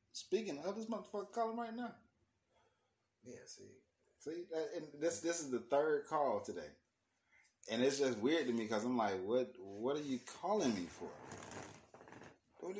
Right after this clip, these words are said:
Speaker 1: what, and then you can, this is me.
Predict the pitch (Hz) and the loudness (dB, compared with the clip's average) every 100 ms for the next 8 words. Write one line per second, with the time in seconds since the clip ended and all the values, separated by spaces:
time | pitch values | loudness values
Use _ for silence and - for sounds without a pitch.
0 | 196 208 202 208 170 - - - 175 202 | -2 -2 -2 -6 -12 -12 -10 -2 0 2
1 | 202 202 233 208 185 - - 175 - - | 2 0 0 -2 -6 -12 -16 -16 -14 -16
2 | - 190 220 190 147 107 | 4 8 8 6 2 -2